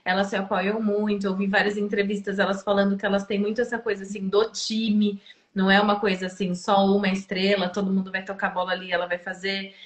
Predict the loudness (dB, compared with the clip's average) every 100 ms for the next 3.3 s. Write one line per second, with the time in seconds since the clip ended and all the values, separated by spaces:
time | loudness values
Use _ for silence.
0 | -10 -2 2 6 6 4 -2 -8 -6 -4
1 | -4 -2 0 0 0 2 2 2 0 -2
2 | -2 -2 -6 -10 _ _ _ -6 -2 0
3 | 0 -4